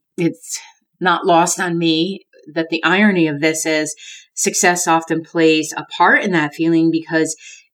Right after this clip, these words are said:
if you've achieved a certain level of success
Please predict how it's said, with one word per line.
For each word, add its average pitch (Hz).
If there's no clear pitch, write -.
if 175
you've 165
achieved 233
a 208
certain 165
level 156
of 147
success -